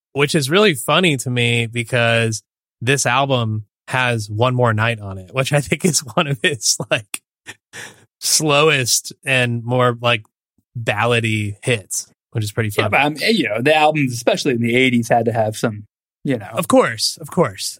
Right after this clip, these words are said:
Speaker 1: Uh, it's just funny, like, reading all of his quotations, like, "Oh, I want to make an upbeat, like, dance record." I'm like, "One More Night's on this <laughs> album." <laughs> According to his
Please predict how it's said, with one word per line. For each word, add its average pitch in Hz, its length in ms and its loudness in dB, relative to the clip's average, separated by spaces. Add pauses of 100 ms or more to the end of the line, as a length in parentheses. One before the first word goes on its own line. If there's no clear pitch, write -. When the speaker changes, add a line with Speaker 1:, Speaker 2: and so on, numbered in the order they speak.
(120)
Speaker 1:
Uh, 120 260 0
it's 123 80 -2
just 175 180 2
funny, 156 220 2
like, 135 140 2
reading 127 340 2
all 120 100 4
of 117 60 2
his 117 100 -2
quotations, 113 460 -2
like, 113 140 -2
"Oh, 147 40 2
I 123 140 -2
want 143 200 -2
to 143 40 0
make 139 140 0
an 131 80 -4
upbeat, 143 380 0
like, 120 160 -4
dance 127 280 -2
record." 113 260 -2
I'm 117 80 0
like, 117 160 0
"One 151 200 0
More 240 160 2
Night's 240 240 0
on 190 120 2
this 156 180 0
<laughs> 139 260 0
album." 160 280 2 (520)
<laughs> - 400 -10
According 185 460 2
to - 200 2
his 143 400 2